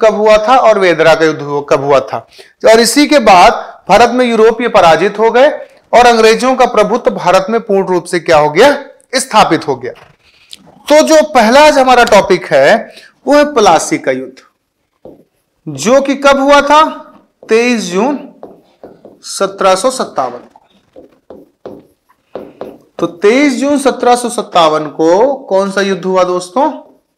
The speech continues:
पलासी का युद्ध। देखिए, युद्ध का reason ये था कि जो बंगाल का नवाब था सिराजुद्दौला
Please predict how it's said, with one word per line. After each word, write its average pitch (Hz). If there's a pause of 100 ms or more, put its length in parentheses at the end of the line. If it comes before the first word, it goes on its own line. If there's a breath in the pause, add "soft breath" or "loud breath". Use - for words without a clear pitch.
(720)
पलासी 165
का 123
युद्ध। - (2000)
देखिए, - (280)
युद्ध 320
का 339
reason 311
ये 294
था 165
कि 262
जो 285
बंगाल 240
का 269
नवाब 226
था 262
सिराजुद्दौला 185